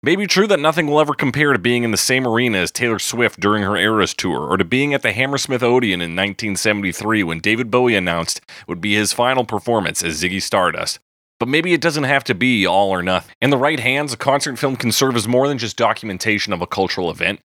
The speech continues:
It can become a celebrated piece of media itself, capturing a piece of the magic of a single performance, or more accurately, stitching together the best of several different performances and transforming it into a unique experience that, unlike the memories of even the most sharp concertgoers,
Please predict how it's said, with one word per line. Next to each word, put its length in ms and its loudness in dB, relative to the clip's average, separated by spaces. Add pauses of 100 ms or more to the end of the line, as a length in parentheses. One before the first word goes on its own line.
(200)
It 80 -10
can 100 -6
become 260 -4
a 40 -4
celebrated 500 0
piece 240 -4
of 80 -4
media 360 0
itself, 580 -2 (260)
capturing 360 0
a 40 -2
piece 260 -4
of 60 -4
the 60 -6
magic 400 -2
of 100 -4
a 40 -8
single 260 -4
performance, 680 0 (300)
or 100 -2
more 220 2
accurately, 400 0
stitching 420 -2
together 260 0
the 120 -2
best 320 0
of 80 -6
several 340 -2
different 340 -2
performances 720 -2 (300)
and 140 -2
transforming 680 2
it 120 2
into 280 0
a 40 2
unique 420 0
experience 640 -2
that, 220 -2
unlike 300 0
the 60 -2
memories 400 0
of 80 2
even 180 -2
the 80 -2
most 180 0
sharp 360 0
concertgoers, 800 0